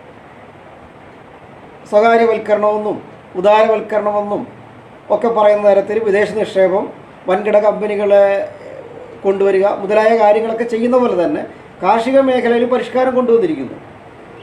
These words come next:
ശരി, അത് കർഷകരെ രക്ഷിക്കാനാണ്, സമ്മതിച്ചു. പക്ഷേ ഇന്ത്യയിൽ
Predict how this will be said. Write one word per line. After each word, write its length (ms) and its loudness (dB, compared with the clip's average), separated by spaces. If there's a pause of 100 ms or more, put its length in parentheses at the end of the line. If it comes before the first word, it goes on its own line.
(120)
ശരി, 280 2 (2000)
അത് 180 0
കർഷകരെ 360 2
രക്ഷിക്കാനാണ്, 560 -2 (200)
സമ്മതിച്ചു. 460 -4 (1700)
പക്ഷേ 260 0 (1400)
ഇന്ത്യയിൽ 420 0